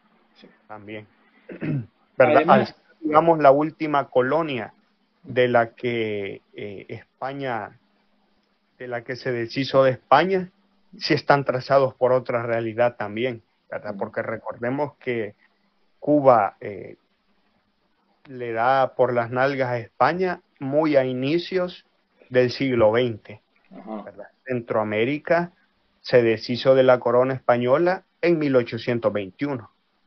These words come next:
Speaker 1: Claro.
Speaker 2: Y todavía Cuba, eh, hasta mil, principios de mil novecientos, se deshizo de España.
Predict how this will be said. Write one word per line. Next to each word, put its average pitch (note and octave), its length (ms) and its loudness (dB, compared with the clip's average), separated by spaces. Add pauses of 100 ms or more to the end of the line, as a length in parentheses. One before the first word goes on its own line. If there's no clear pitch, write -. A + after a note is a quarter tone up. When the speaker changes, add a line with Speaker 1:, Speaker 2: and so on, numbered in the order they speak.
Speaker 1:
Claro. - 240 -20 (520)
Speaker 2:
Y B2 180 -20
todavía A2+ 480 -6
Cuba, E3 640 -2 (480)
eh, F#2+ 240 -8
hasta G2 320 -4
mil, A#2 800 -4
principios A#2 760 -2
de G2+ 260 -4
mil A#2+ 220 -4
novecientos, C#3 960 0 (520)
se A#2+ 200 0
deshizo A2+ 540 2
de G2+ 60 0
España. G#2+ 500 -10